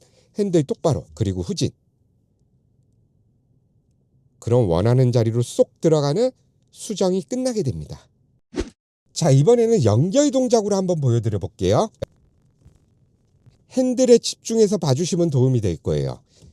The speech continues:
자, 오른쪽에 주차할 거예요. 그럼 살짝 붙어서 이동하다가 내 주차 공간이 끝날 때쯤 핸들을 왼쪽으로 쑥. 내 주차 공간이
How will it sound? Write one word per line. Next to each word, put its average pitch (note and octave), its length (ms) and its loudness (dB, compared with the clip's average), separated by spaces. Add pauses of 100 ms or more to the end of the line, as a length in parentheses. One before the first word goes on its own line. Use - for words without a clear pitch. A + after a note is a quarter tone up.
(160)
자, F2+ 280 -6 (120)
오른쪽에 G3+ 500 0
주차할 D#3+ 420 -4
거예요. D3+ 500 -2
그럼 D3+ 220 -4
살짝 G#3 640 -4
붙어서 F3 460 -2
이동하다가 E3 800 -2 (380)
내 D#3+ 300 6
주차 F#3 580 -4
공간이 F3 640 0
끝날 A3+ 480 -2
때쯤 C4+ 920 -4 (340)
핸들을 G3+ 440 2
왼쪽으로 G#2 580 0
쑥. C3 720 -2 (1200)
내 D3+ 200 4
주차 E3+ 500 -4
공간이 E3 600 -2